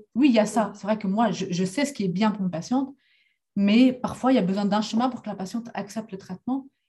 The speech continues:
Et donc, parfois, eh ben, il faut aussi, euh, laisser du temps aux patients pour qu'ils acceptent, pour qu'ils nous fassent confiance parce qu'ils ne nous connaissent pas, c'est la première consultation. Donc, il faut aussi accepter l'idée qu'un patient,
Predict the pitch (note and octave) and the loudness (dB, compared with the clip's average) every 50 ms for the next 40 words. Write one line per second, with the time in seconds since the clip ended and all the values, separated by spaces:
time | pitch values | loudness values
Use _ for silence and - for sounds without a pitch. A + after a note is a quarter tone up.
0 | _ _ - G3 G3+ G3 G3+ - - - - - A#3+ B3+ G#3 F#3+ F3 F3+ - F#3+ | _ _ -10 -8 -8 -8 -6 -6 -8 -6 0 2 2 4 4 2 -2 -2 -2 -2
1 | F#3+ F#3+ F#3 - - - A3+ A#3 G#3 F3+ F3 E3+ E3 E3 E3 E3 E3+ F3+ F#3 F#3+ | -2 -2 -2 -4 -6 -2 0 0 0 0 0 -2 -4 -4 -6 -8 -6 -6 -6 -4
2 | F#3 G3+ F3+ E3 E3+ - A3+ A3 G#3 - D#3+ E3 - - A3 G#3+ G#3+ - - - | -4 -4 -6 -6 -6 -4 -2 -2 -2 -2 -4 -8 -4 -4 -4 -4 -4 -10 -12 -10
3 | F#3+ E3 E3+ D#3+ - - A3 A#3+ - - _ _ - _ - A#3 A#3 A3 A3+ G#3 | -6 -6 -6 -8 -6 -6 -8 -8 -8 -12 _ _ -20 _ 2 2 2 4 2 0
4 | - - G#3 F#3 - - A3+ B3 A#3+ - - - _ F#3+ F3+ F3 - F#3 F3+ - | -2 -2 -8 -8 -4 -2 -4 -4 -4 -6 -14 -10 _ -6 -6 -4 -2 -4 -4 -4
5 | - - G#3+ A3 G#3+ G3+ F3 F3+ F3 - - F3 E3+ - - - - - - D3+ | -2 -2 -2 -2 -2 -4 -6 -6 -8 -8 -10 -12 -10 -10 -14 -14 -14 -12 -10 -10
6 | D#3 - - A3+ B3 A#3+ - - _ _ _ _ _ _ _ _ _ _ _ _ | -10 -6 -4 -4 -4 -4 -6 -16 _ _ _ _ _ _ _ _ _ _ _ _
7 | _ G3 G3 G3 - A#3 A3+ A3+ - - - G#3+ G#3+ - A#3 A3+ - G3 G#3+ G3+ | _ -4 -4 -2 0 -2 -2 0 0 0 0 0 0 -2 -4 -4 -2 -2 -2 0
8 | G#3+ C4 C4 A3+ G3 F3+ F#3+ F#3+ F#3+ - B3 B3 C4 C4 B3 - | 0 0 0 0 -4 -4 -4 -6 -4 0 2 4 4 2 0 -4